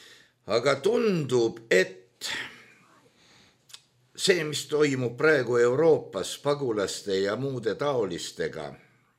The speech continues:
iga õige vahend põhjustab alguses olukorra halvenemise, sest mingi teine vahend tõugatakse kõrvale. Mõnes mõttes alati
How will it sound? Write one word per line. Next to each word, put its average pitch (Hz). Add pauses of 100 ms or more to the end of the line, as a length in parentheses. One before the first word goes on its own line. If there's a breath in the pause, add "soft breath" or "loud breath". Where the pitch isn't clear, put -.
(600 loud breath)
iga 156
õige 151
vahend 147
põhjustab 123
alguses 113
olukorra 107
halvenemise, 80
sest -
mingi 110
teine 123
vahend 113
tõugatakse 104
kõrvale. 95
Mõnes 135
mõttes 123
alati 127